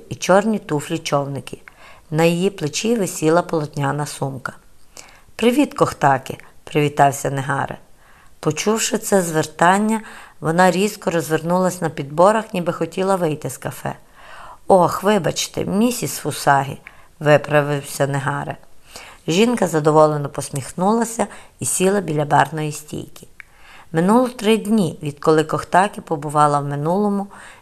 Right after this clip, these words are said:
і отримала листа Фусагі, якого він ніяк не міг їй віддати. Відтоді вона заборонила всім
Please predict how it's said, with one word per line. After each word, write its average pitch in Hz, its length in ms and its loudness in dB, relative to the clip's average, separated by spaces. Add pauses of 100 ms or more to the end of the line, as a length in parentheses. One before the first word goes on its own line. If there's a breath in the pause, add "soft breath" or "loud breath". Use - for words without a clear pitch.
і 151 140 2
отримала 190 600 0
листа 151 460 0
Фусагі, 143 600 -2 (380 loud breath)
якого 143 340 0
він 147 180 -2
ніяк 147 400 -2
не 160 100 -2
міг 147 260 -4
їй 147 120 -4
віддати. 143 580 -6 (580 loud breath)
Відтоді 185 500 0
вона 202 260 2
заборонила 190 600 0
всім 190 480 -4